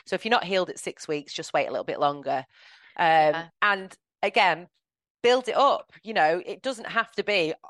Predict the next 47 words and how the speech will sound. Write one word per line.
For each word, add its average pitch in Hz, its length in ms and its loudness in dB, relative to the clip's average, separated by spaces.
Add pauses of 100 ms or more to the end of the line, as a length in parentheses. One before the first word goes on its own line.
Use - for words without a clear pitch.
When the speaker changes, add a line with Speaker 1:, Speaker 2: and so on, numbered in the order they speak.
(100)
Speaker 1:
"Oh 175 60 -10
my 180 100 -4
God, 175 160 2
I - 20 2
had 156 160 0
a 151 40 -6
baby 165 260 0
six - 280 -18
weeks 170 220 -10
ago, 135 320 2
I - 20 -12
should - 200 -8
be 165 100 -4
exercising." 139 800 -2 (340)
Just 277 220 -2
do 277 80 0
your 240 160 -2
pelvic 196 420 -2
floor 233 280 0
exercises, 143 920 -6 (320)
or 196 140 -2 (140)
take 233 260 -4
ten 214 240 -2
minutes 196 300 -6
a - 20 -16
day 190 400 2
to 156 320 2 (100)
do 208 80 -6
your 196 120 -6
pelvic 175 360 -2
floor 196 280 2
exercises 147 960 -2
and 156 260 -4 (220)
a 180 80 -4
little 190 180 2
bit - 160 -2
of 151 120 -10
glute 226 360 -2
activation, 147 720 -4
like 139 260 0
some 160 240 -14
bridges, 151 720 -4
or, 135 400 0 (300)
um, 156 260 0
you 170 120 -16
can 190 140 -10
find 185 360 0